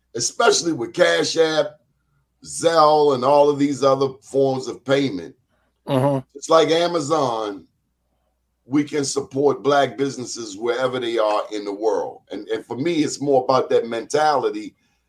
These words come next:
Speaker 1: that if this person is hiring other people, they're being productive, I have an innate obligation, responsibility to do my best to support them. And it, it's, maybe it's not always money,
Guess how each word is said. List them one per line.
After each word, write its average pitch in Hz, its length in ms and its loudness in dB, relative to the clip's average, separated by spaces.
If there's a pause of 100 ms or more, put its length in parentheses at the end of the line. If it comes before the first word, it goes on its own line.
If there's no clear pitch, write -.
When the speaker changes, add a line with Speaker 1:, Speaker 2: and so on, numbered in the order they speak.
(160)
Speaker 1:
that 113 180 0
if - 160 -8
this 160 160 -2
person 147 600 2 (400)
is 98 380 -8
hiring 151 540 2
other 135 240 4
people, 127 720 -2
they're 104 160 0
being 143 380 -2
productive, 120 720 -2 (300)
I 143 140 4
have 139 180 6
an 117 260 -6
innate 165 420 -2 (160)
obligation, 143 1200 2 (300)
responsibility 139 1400 2 (540)
to 113 100 -6
do 151 240 -2
my 143 160 4
best 135 360 4
to 127 100 -4
support 110 480 -2
them. - 160 -16 (400)
And 113 260 -4 (180)
it, 104 220 -4
it's, 117 260 -6
maybe 139 280 2
it's 143 120 -2
not 151 200 2
always 127 360 4
money, 127 480 0